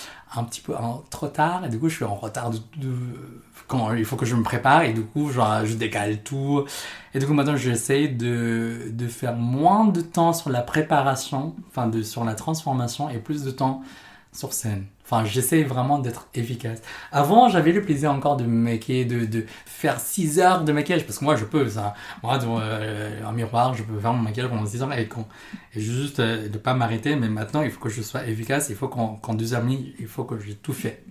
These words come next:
Et aussi parce que dans Drag Race, il faut deux heures et demie pour être vraiment tout fait. Et du coup, je m'entraîne. Mais ça, c'est entre parenthèses. Voilà, j'essaie vraiment d'être efficace et je trouve que c'est devenu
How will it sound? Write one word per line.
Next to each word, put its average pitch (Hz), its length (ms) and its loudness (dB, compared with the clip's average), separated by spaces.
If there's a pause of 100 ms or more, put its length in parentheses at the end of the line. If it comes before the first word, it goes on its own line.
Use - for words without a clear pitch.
Et 127 80 -2
aussi - 180 -2
parce 120 160 -2
que - 80 -2
dans 113 240 0
Drag 107 260 -2
Race, 113 280 -4
il 107 80 -6
faut 117 140 -6
deux 110 200 -2
heures 107 100 -2
et 104 60 -2
demie 104 160 -2
pour 104 220 -8
être 104 260 -10
vraiment 107 320 -6
tout - 140 -14
fait. - 180 -14 (320)
Et 113 60 -6
du 110 80 -6
coup, 131 80 0
je 113 100 0
m'entraîne. 104 360 -2 (340)
Mais 104 320 -2
ça, 123 120 -4
c'est 127 80 -2
entre 107 200 -6
parenthèses. 104 480 -10
Voilà, 165 340 8
j'essaie 147 280 4
vraiment 165 280 6
d'être 185 240 -2
efficace 165 460 2
et 123 80 0
je - 180 -6
trouve 196 220 -6
que 143 160 -4
c'est - 360 -6
devenu 139 240 -6